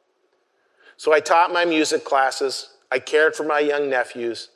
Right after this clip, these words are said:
and reset from doubt to faith, despair to hope,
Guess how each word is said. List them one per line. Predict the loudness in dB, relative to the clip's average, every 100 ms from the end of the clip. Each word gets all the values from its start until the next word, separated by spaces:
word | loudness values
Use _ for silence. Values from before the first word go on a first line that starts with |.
| _ _ _ _ _
and | -8 -6
reset | -4 -2 2 2 0 -6 -20 -10
from | -8 -2
doubt | 2 2 0 -4
to | -10
faith, | -6 -6 -6 -12 -20 _ _ _ _ _ _ _ _ _ _ _ -12
despair | -6 -4 2 4 4 4 0 -6 -20 _ _ _ _
to | -10
hope, | -4 -4 -4